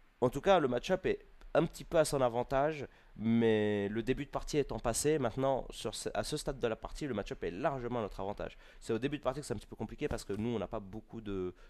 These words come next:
de moyens de se défendre, hein, finalement, il n'y a pas d'armes ou ce genre de conneries. Oula. Il doit flotter ta mère, mais il vient de son deck.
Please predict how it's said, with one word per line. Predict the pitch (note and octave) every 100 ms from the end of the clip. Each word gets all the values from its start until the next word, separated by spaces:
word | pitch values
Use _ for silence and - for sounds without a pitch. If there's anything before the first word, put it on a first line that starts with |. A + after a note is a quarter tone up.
| - - - -
de | G2+
moyens | G#2 G#2 A2 A2+
de | G#2+
se | G#2
défendre, | G2+ G#2 A#2+ G2+
hein, | G2
finalement, | - F#2+ G2+
il | E2+
n'y |
a |
pas | - E2+
d'armes | E2+ F2+ F#2+ F2+ E2+
ou | E2+ - - -
ce |
genre | F2 F2
de | E2+
conneries. | E2+ F2+ G2 - - - - - - - - - -
Oula. | G2+ E2+ _ - _ _ _ _ _ _ _ _ _ _ _ _ -
Il |
doit | G#2+ G2+
flotter | G#2+ G#2+
ta |
mère, | A#2 B2+
mais |
il | G2+
vient | G2+
de | A2+
son | G#2
deck. | G2 G#2+ -